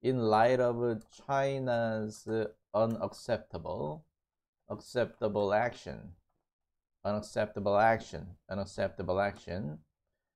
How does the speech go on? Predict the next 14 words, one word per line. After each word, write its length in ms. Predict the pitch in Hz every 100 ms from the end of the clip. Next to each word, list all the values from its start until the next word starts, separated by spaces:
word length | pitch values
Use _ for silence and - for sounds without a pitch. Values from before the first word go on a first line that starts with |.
| _
In 200 | 151 160
light 240 | 156 151 143
of 100 | 127
무엇을 480 | 135 165 147 156
감안해 680 | - 120 131 139 139 135 131
볼 260 | 110 101 92
때, 320 | - 92 85 82
무엇을 1040 | 92 110 117 113 113 117 110 107 104 95
생각해 720 | - - 175 151 135 - 123
보면, 680 | - 87 92 101 90 82 90 _ _ -
무엇을 440 | 113 120 113 113
생각해 520 | - 151 143 - -
볼 280 | 104 90 -
때 380 | - 85 69 -